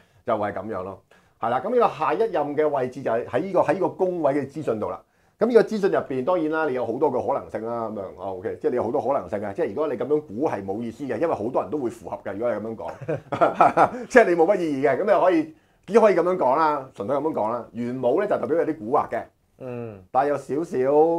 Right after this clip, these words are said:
Speaker 1: 蠱惑嘅意味啦，即係唔好話黑道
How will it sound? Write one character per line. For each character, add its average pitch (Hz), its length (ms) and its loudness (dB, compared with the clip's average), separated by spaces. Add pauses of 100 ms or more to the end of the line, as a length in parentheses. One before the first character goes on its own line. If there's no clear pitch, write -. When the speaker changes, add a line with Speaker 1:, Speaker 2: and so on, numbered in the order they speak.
(840)
Speaker 1:
蠱 107 160 -4
惑 165 200 8
嘅 160 160 6
意 147 160 0
味 135 180 -4
啦， 151 260 2
即 175 80 -2
係 156 100 0
唔 98 80 -10
好 127 220 0
話 151 140 0
黑 - 100 -16
道 110 60 0